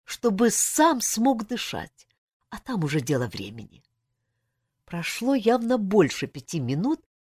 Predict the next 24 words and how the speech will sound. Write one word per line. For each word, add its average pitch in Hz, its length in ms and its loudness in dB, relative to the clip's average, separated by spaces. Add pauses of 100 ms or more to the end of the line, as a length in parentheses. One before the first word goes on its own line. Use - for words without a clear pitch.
(140)
когда 170 460 0 (100)
эльф - 520 0
чуть 151 360 -2
дрогнул, 254 540 2 (100)
пошатнулся 262 800 -2
и 220 180 -6
быстро 190 440 -4
произнес: 156 680 -8 (800)
"Все, - 320 -2 (380)
подхватывайте". - 880 -2 (800)
Мафей 214 400 6
и 240 180 -2
его 220 240 6
коллеги 226 440 6
без 208 380 4
вопросов 240 680 6
и 202 80 -4
уточнений 269 800 0 (220)
бросились 233 560 4
на 208 80 2
свои 180 320 0
места, 165 480 -8 (540)
а 156 80 -14
Хоулиан, 180 680 2